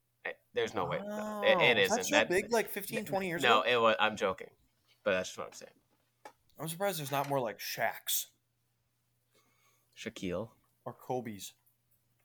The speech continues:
Speaker 2: Actually,
Speaker 1: I'm
Speaker 2: there
Speaker 1: with
Speaker 2: are
Speaker 1: Sky
Speaker 2: a decent
Speaker 1: Clark.
Speaker 2: amount of Kobe's.
Speaker 1: Go with Sky Clark, Biggs.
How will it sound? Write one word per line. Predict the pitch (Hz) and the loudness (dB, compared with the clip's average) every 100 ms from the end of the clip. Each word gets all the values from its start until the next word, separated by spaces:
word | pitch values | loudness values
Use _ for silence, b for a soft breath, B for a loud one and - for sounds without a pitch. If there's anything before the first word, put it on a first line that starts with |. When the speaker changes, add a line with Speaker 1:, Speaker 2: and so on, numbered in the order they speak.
| _ - | _ 0
Speaker 2:
Actually, | 208 165 | 2 6
Speaker 1:
I'm | |
Speaker 2:
there | - | 8
Speaker 1:
with | 214 | 10
Speaker 2:
are | |
Speaker 1:
Sky | 208 | 12
Speaker 2:
a | 135 | 10
decent | 127 | 8
Speaker 1:
Clark. | 101 | 4
Speaker 2:
amount | 110 - | 2 -6
of | |
Kobe's. | 110 104 92 - _ _ _ _ _ | -8 -8 -12 -16 _ _ _ _ _
Speaker 1:
Go | 165 | -2
with | 135 | 2
Sky | 127 110 | 2 2
Clark, | 104 90 | 0 -4
Biggs. | - - - | -6 -10 -14